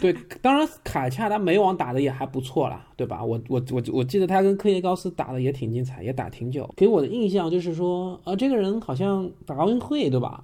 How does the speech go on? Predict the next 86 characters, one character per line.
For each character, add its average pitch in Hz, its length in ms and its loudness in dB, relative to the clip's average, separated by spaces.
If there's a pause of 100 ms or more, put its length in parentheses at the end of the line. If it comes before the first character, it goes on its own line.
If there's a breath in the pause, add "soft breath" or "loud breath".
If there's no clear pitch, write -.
他 - 160 -6
的 220 80 2
名 135 200 2
次 - 120 0
比 147 120 2
德 120 140 2
约 185 80 6
还 196 140 0
高， 117 220 0
对 123 80 0
不 110 80 0
对？ 107 260 -6
他， 156 140 0
他， 175 260 -2 (380 loud breath)
他 208 160 0
第 220 160 4
二 254 240 2
啊， - 160 -10
德 123 80 0
约 180 160 4
才 131 220 0
第 135 120 0
四 - 240 -2
啊， 120 220 -4
他 - 140 -4
打 - 180 -2
赢 131 140 0
了 160 40 0
布 170 120 -2
斯 - 120 -2
塔， - 220 -4
对 120 80 0
吧？ 123 80 0
布 135 140 -2
斯 165 100 0
塔 160 220 -4
在 131 180 0
三 135 160 -4
四 139 100 -6
名 123 140 -2
还 127 80 -2
打 - 200 -4
赢 117 140 -2
了 135 80 0
德 131 140 2
约， 110 80 0
当 135 100 -2
然 160 140 0
这 160 80 -2
三 165 200 0
四 165 100 2
名 139 120 2
可 120 100 -2
能 113 140 2
德 110 100 0
约 117 120 2
没 107 160 -2
那 123 100 0
么 110 240 -2 (540 loud breath)
用 151 180 6
心 131 380 0
啊。 151 80 -6
然 190 120 -2
后 254 60 -2
你 262 120 0
就 302 140 2
觉 240 120 2
得 277 120 0 (300 loud breath)
卡 - 180 -2
恰 247 200 2
这 269 100 2
个 233 80 4
人 165 160 2
就 202 80 0
是 170 400 0 (260)
干 262 160 2
什 135 140 -6
么 131 100 2
都 208 140 4
有 190 100 6
点 151 140 0
岔 139 140 -2
口 143 100 -4
气 - 300 -6
啊， 131 180 -10
对， 113 220 -4